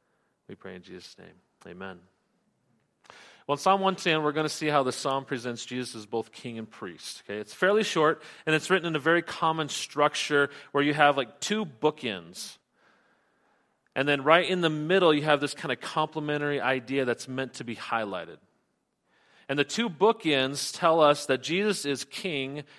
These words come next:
and right in the middle, we see that Jesus is the high priest. Now, just to kind of give you a physical, uh, a reference to this, behind me, you see the, the pallet wall that we have back here, right, that a f-,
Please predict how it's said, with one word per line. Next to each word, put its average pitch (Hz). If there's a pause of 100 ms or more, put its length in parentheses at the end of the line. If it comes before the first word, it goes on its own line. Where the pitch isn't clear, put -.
(120)
and 135
right 160
in 170
the 156
middle, 143 (240)
we 127
see 151
that 131
Jesus 143
is 117
the 113
high 113
priest. 98
Now, 147
just 196
to 214
kind 196
of 165
give 165
you 160
a 120
physical, 165 (320)
uh, 123
a 127
reference 147
to 139
this, 127
behind 180
me, 143 (200)
you 147
see 156
the, 120
the 123
pallet 143
wall 113
that 107
we 107
have 98
back 92
here, 90
right, 95
that 110
a 104
f-, -